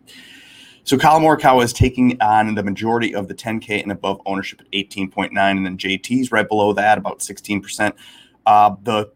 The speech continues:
least wanted is ten thousand nine hundred dollar Bryson DeChambeau. He's just above ten percent, and that includes my projection of fourteen and a half.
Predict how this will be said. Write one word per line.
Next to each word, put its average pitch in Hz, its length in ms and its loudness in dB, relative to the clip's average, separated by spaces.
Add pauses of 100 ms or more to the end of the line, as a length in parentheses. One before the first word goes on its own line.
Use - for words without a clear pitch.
(160)
least 160 320 -4
wanted 104 400 -2
is 87 200 -12 (220)
ten 185 440 -4
thousand 90 460 -4
nine 98 220 0
hundred 101 180 -2
dollar 98 260 0
Bryson 95 600 -6
DeChambeau. 98 800 -6
He's 101 200 -16
just - 340 -8
above 101 360 -2
ten 107 240 -6
percent, 101 400 -8
and 101 260 -6
that - 360 -2
includes 113 580 0
my 120 400 0
projection 107 560 -4
of 98 100 -6
fourteen 110 460 -4
and 95 100 -4
a 92 60 -6
half. - 320 -6